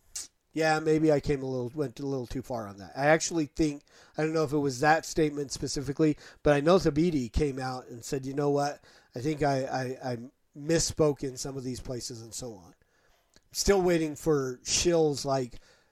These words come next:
uh, what's his name, Kyle Howard or whatever, to come out and, and do something like that. But it's like very few men have I seen be willing to step up and go, "Okay, maybe I, I misspoke. Maybe I,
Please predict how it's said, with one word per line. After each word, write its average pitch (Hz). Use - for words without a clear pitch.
uh, 123
what's 131
his 120
name, 117
Kyle 135
Howard 117
or 107
whatever, 110
to 143
come 139
out 117
and, 117
and 113
do 117
something 110
like 107
that. 98
But 170
it's 160
like 156
very 202
few 196
men 143
have 127
I 131
seen 143
be 147
willing 151
to 135
step 143
up 127
and 127
go, 135
"Okay, 165
maybe 170
I, 151
I 143
misspoke. 131
Maybe 131
I, 127